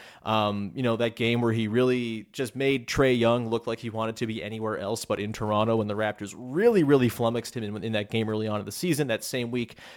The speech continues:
they beat the Spurs by forty points and everything was looking super duper hunky dory.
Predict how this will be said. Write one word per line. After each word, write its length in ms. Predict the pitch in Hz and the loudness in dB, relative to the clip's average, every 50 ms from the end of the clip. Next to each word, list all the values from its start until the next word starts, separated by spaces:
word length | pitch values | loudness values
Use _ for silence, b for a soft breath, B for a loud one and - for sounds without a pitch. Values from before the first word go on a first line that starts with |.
| B B | B B
they 80 | 120 | -2
beat 220 | 117 117 117 104 - | 0 0 0 -2 -2
the 60 | 107 | -4
Spurs 480 | - - - - 113 117 120 127 131 113 | -4 -4 0 2 2 4 6 4 4 4
by 160 | - 127 117 | 4 4 4
forty 320 | 113 - 131 120 120 117 | 4 2 0 0 0 0
points 380 | 110 - - 117 117 120 120 - | -2 -4 -6 -4 -4 -4 -6 -6
and 80 | 110 104 | -4 -2
everything 340 | 110 117 117 - - 117 | -2 -2 -2 -4 -4 -4
was 180 | 117 117 110 107 | -2 -2 -2 -2
looking 260 | 120 113 - - 113 | -4 -4 -4 -6 -8
super 520 | 107 - - - 214 240 254 233 269 269 233 | -8 -8 -6 -2 -2 -2 0 0 -2 -4 0
duper 420 | 175 190 202 208 - 220 208 156 | 2 2 2 4 6 6 6 8
hunky 320 | 120 156 170 170 - 180 | 8 6 4 4 0 -4
dory. 480 | 143 117 135 170 185 147 107 98 101 101 | 4 6 8 8 8 8 6 2 -2 -6